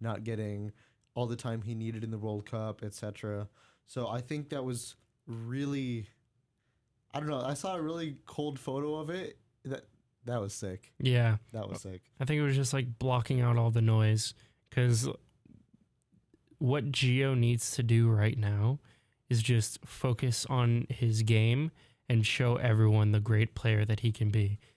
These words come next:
Speaker 1: Yeah.
Speaker 2: And with his substitute appearance against Augsburg the other day, that's exactly what he did. 'Cause when he was subbed on and when Jamie Bino Gittens was subbed on, um, they definitely changed the game,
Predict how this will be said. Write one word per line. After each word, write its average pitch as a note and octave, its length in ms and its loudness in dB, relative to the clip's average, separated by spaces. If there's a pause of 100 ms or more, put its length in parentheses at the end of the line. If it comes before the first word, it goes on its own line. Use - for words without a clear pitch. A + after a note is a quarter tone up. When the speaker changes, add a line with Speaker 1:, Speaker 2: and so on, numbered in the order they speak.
Speaker 1:
Yeah. A#2 160 2
Speaker 2:
And A#2 220 4
with C3 240 0
his C3+ 120 2
substitute B2 520 0
appearance A#2 560 0
against A2 280 2
Augsburg A#2+ 420 2
the A#2 80 2
other G#2+ 160 4
day, G#2+ 320 4 (340)
that's A2+ 300 0
exactly A2+ 640 2
what G#2+ 180 4
he G#2+ 120 2
did. G2+ 280 0 (360)
'Cause A2 420 2 (300)
when B2 480 2
he - 240 -2
was F3 160 0
subbed B2 260 0
on A#2 240 4
and A#2+ 160 4
when A#2 140 4
Jamie A#2+ 240 2
Bino A2+ 260 4
Gittens A#2 420 0 (180)
was A#2+ 180 0
subbed A2+ 300 0
on, G#2 340 2 (400)
um, G#2 560 4 (240)
they C3 100 0
definitely B2 460 2
changed A#2+ 500 0
the C3 80 0
game, G#2 400 4